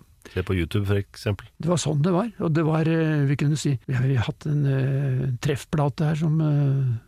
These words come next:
Speaker 2: mye, mye har vi solgt av den L P-en. Ja, vi har solgt fem tusen. Å ja, kassetten da? Femogførti tusen. Å ja. <laughs> Og i det forholdet, ikke sant?
Speaker 1: Ja.
Speaker 2: Så du la jo masse jobb i L P-en, og designmessig tredve ganger tredve centimeter,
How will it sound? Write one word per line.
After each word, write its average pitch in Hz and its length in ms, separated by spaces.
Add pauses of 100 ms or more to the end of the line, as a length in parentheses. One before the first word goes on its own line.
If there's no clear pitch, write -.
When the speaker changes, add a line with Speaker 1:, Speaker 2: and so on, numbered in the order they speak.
(400)
Speaker 2:
mye, 196 300
mye 180 160
har 190 100
vi 214 60
solgt 170 320
av 180 80
den 170 120
L 156 180
P-en. 143 240 (500)
Ja, 135 40
vi 135 100
har 143 60
solgt 147 260
fem 147 260
tusen. 151 420 (300)
Å 190 100
ja, 233 200 (100)
kassetten 202 400
da? 220 120 (400)
Femogførti 165 560
tusen. 185 360 (240)
Å 185 120
ja. 277 140 (520)
<laughs> - 800
Og 180 100
i 165 40
det 147 260
forholdet, 143 480
ikke 135 60
sant? 175 200
Speaker 1:
Ja. 104 220 (260)
Speaker 2:
Så - 100
du 127 60
la 127 160
jo - 160
masse 180 480
jobb 131 300
i 156 80
L 135 260
P-en, 160 260
og 147 840
designmessig 143 1080
tredve 131 340
ganger 131 220
tredve 127 340
centimeter, 131 640